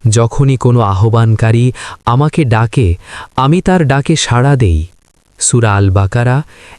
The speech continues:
একশো ছিয়াশি। আমাদের রব তো এমন দয়ালু, যিনি হাত ফিরিয়ে দিতে লজ্জাবোধ করেন। রাসূলুল্লাহ সাল্লাল্লাহু আলাইহি ওয়াসাল্লাম বলেছেন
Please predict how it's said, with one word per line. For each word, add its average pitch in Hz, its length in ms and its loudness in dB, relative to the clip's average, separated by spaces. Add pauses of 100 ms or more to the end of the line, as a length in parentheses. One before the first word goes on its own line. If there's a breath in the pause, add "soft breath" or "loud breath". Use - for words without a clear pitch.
একশো 127 360 -2
ছিয়াশি। 95 680 0 (1000 loud breath)
আমাদের 185 480 2
রব 165 200 2 (100)
তো 214 120 2 (100)
এমন 156 400 2
দয়ালু, 175 500 2 (300 loud breath)
যিনি 175 260 2
হাত 131 420 -2
ফিরিয়ে 175 340 0
দিতে 170 240 0
লজ্জাবোধ 110 680 0
করেন। 82 460 0 (800 soft breath)
রাসূলুল্লাহ 117 760 2
সাল্লাল্লাহু 104 760 2
আলাইহি 101 400 2
ওয়াসাল্লাম 101 560 2
বলেছেন 98 600 2